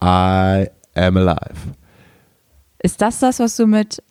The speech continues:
Speaker 2: Schlafsackrammelei verbindest?
Speaker 1: Ja, weil, äh, ich, ich weiß halt nur, dass das letzte Mal, dass ich geknutscht habe auf einem Festival, in einem Zelt, ähm, lief der Song auf, ähm, Dauerschleife. Und zwar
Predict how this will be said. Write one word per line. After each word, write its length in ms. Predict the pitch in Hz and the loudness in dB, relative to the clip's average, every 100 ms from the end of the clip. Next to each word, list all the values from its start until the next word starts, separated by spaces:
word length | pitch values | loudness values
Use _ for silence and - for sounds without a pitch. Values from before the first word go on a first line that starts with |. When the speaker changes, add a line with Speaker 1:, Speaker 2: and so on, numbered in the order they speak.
| - | -10
Speaker 2:
Schlafsackrammelei 880 | - 202 - 240 - 226 226 226 240 | -4 -2 -2 -6 -4 -2 0 -2 -4
verbindest? 640 | 233 240 285 - - - | -6 -4 -6 -8 -16 -2
Speaker 1:
Ja, 320 | 110 127 123 | 2 4 4
weil, 720 | 113 117 101 85 76 65 73 - | 4 4 2 0 -4 -6 -10 -14
äh, 40 | - | -10
ich, 200 | 107 - _ | -10 -10 _
ich 280 | - 98 - | -12 -10 -2
weiß 220 | 113 120 | 0 2
halt 120 | 127 | 2
nur, 240 | 123 123 120 | 2 2 2
dass 220 | 107 - | -2 -8
das 160 | 107 127 | -4 -2
letzte 240 | - 123 | 0 0
Mal, 200 | 113 113 | 2 0
dass 160 | 107 107 | -2 -4
ich 220 | - - - _ _ - | -8 -16 -20 _ _ -10
geknutscht 500 | 92 127 185 - 107 | 0 2 2 -2 -2
habe 480 | 92 95 101 165 - - - - - - - _ - | 2 4 4 2 -2 -18 -20 -20 -20 -20 -20 _ -2
auf 280 | 98 95 - | 0 0 0
einem 200 | 95 92 | 0 2
Festival, 580 | - - 85 90 123 - _ 117 | 0 0 0 0 -2 -6 _ -2
in 140 | 147 | 0
einem 300 | 104 117 113 | 0 2 0
Zelt, 440 | - 110 107 123 - - - - _ _ | 2 2 2 -2 -8 -20 -20 -20 _ _
ähm, 280 | 98 98 98 | 2 2 2
lief 260 | 98 104 - | 0 -2 2
der 360 | 117 127 123 | 2 4 0
Song 420 | - - 117 123 - | -2 0 2 2 -2
auf, 520 | - 98 98 98 - 101 | -2 0 0 -2 -4 -2
ähm, 340 | 95 92 90 | -2 -2 -2
Dauerschleife. 680 | 107 123 92 - - - 80 - - | 0 2 2 -2 -6 -8 -10 -12 -8
Und 120 | 92 82 | -6 -2
zwar 400 | 95 92 92 | 0 2 0